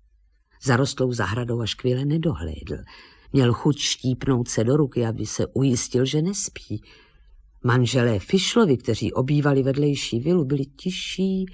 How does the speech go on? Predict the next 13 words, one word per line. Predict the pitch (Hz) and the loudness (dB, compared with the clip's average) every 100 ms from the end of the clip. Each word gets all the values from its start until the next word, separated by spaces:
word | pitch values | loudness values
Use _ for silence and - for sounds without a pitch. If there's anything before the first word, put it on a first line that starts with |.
| - - - | -16 -16 -4
a | |
nenápadní | 120 120 139 147 151 165 147 175 | 0 2 2 0 -2 -4 0 0
lidé. | 175 233 196 147 127 - - - - _ | 0 0 0 0 -4 -10 -20 -20 -20 _
Paní | 143 143 | 2 4
Fischlová | 131 151 - 151 143 104 | 4 2 2 4 4 4
odpovídala | 131 - 147 147 147 139 | 2 2 2 2 2 2
na | 135 | 0
Oskarův | 139 - 139 139 123 | -2 -4 0 0 0
pozdrav | 147 139 143 139 - - - - | -4 -2 -4 -6 -10 -20 -16 -2
nesmělým | 151 156 - 151 151 147 135 | 0 0 0 2 2 2 -2
pípnutím | - 165 170 - 156 156 - 151 | -4 -4 -4 -4 -4 -4 -4 -2
jako | 151 156 | -2 -6
ptáček. | - 185 196 214 - - 170 - | -6 -4 -4 -6 -8 -8 -8 -10